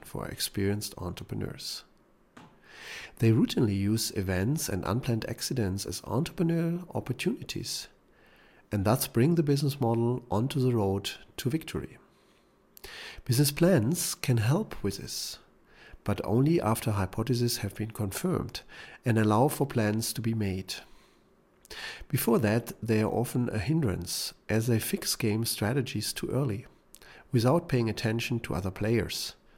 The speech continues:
customers, and rivals. When the initial game strategies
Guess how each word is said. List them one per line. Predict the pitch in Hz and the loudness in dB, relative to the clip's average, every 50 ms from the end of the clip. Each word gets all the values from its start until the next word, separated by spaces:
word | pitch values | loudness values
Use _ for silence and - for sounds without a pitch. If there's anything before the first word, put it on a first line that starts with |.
| _ _ _ _ - | _ _ _ _ -8
customers, | - 101 98 - - - 101 101 113 143 143 - - - - - | -6 -4 -2 -2 -2 -2 -2 0 0 0 -2 -4 -6 -6 -4 -2
and | 98 98 101 104 | -2 0 0 0
rivals. | 113 117 135 120 92 95 - - - - - - _ _ _ _ _ _ _ - _ _ _ _ _ - - - _ - - - - - - - - - - - - | 0 0 0 0 -2 -6 -8 -10 -12 -12 -12 -14 _ _ _ _ _ _ _ -20 _ _ _ _ _ -20 -20 -20 _ -20 -20 -20 -20 -20 -20 -20 -20 -20 -20 0 4
When | 127 127 | 6 6
the | 117 143 160 | 8 8 6
initial | 175 233 - - 226 170 | 6 4 4 2 2 2
game | 127 131 139 151 165 165 | 4 6 6 6 4 2
strategies | - - - 113 98 98 110 107 - - 117 123 143 - - | 0 0 0 0 2 2 0 0 0 0 0 2 2 0 -2